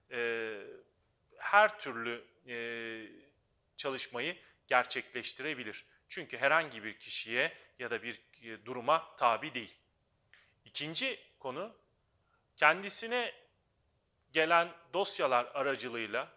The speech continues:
eğer araştırmayı, bilgi edinmeyi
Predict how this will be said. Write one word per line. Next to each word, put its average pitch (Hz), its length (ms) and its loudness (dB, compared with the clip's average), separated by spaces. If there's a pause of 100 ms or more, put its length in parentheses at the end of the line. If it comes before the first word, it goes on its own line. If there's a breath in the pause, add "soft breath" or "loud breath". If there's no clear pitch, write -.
(140)
eğer 185 280 6
araştırmayı, 151 840 0 (520)
bilgi 139 260 -8
edinmeyi 131 580 -6